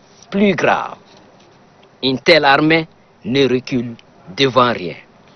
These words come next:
La force de frappe de nos soldats est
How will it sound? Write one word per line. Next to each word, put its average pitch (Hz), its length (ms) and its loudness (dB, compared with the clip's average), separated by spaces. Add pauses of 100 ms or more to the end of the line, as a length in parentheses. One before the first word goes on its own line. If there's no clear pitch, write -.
(320)
La 135 240 4
force 151 400 0
de 143 140 0
frappe 156 300 4
de 147 120 0
nos 156 120 0
soldats 156 460 2 (480)
est 139 120 2